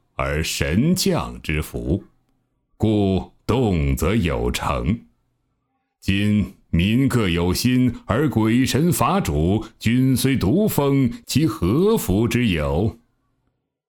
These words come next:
君故修正而亲兄弟之国，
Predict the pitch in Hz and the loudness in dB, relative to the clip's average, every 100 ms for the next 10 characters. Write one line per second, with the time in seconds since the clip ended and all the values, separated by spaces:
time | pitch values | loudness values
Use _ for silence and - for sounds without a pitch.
0 | _ - 95 98 101 98 - _ 95 98 | _ -4 -2 0 0 -2 -4 _ -2 0
1 | 98 123 151 180 180 135 101 90 78 117 | 0 0 0 0 0 0 0 0 0 -2
2 | - 135 143 - 202 220 208 104 78 98 | 0 0 0 0 2 2 2 2 0 -2
3 | 151 80 78 107 - | -2 0 0 -2 -4